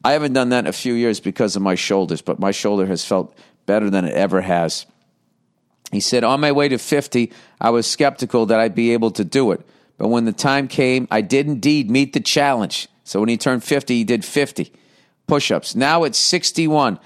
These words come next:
I'm happy to say that I haven't fail-, failed the age slash push-up challenge yet. That's amazing, man. Sixty-one push-ups is no joke. That is no joke.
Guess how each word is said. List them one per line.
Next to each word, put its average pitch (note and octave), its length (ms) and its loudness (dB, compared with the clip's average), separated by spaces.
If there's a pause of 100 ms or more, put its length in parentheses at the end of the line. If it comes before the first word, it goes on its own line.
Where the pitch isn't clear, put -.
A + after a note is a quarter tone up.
(200)
I'm A#2+ 200 0
happy D3 340 0
to C#3+ 80 2
say C3+ 300 2
that B2 140 2
I A2+ 100 2
haven't C3 320 0
fail-, A#2+ 420 0 (120)
failed C3+ 360 0
the A#2+ 180 0
age B2+ 600 0
slash A#2+ 500 0
push-up B2+ 420 0
challenge A#2 540 0
yet. A#2+ 240 0 (380)
That's D#3 240 0
amazing, A2 580 2
man. F2 200 0
Sixty-one D#3 600 0
push-ups - 720 -2 (300)
is G2 200 -2
no B2 340 2
joke. G2+ 600 0 (1160)
That C#3 200 2
is G2+ 220 -2
no A#2+ 300 2
joke. G2+ 480 0